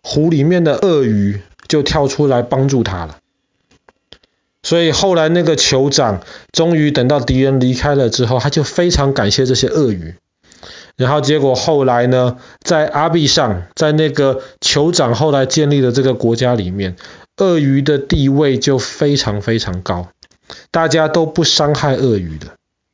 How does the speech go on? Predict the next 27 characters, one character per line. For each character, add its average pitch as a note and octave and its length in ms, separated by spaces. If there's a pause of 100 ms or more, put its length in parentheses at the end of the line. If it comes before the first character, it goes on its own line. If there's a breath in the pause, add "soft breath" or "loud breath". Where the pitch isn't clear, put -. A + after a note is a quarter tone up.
(1200 loud breath)
那 A3 140
么 G#3 220
有 C#3+ 180
另 G3+ 340
一 F3+ 40
个 E3+ 160
说 D#3 320
法 G#2+ 260
是 C#3 140
说， C3+ 180
昨 D3+ 180
天 F3+ 200
我 D3 80
们 B2+ 180
讲 A2+ 220
到 C#3+ 120
的 B2+ 140
象 C#3+ 220
牙 C3 120
海 A2 140
岸 B2+ 180
的 A#2 80
第 D#3 300
一 D#3+ 60
任 D#3+ 180
总 A2+ 240
统， F2+ 220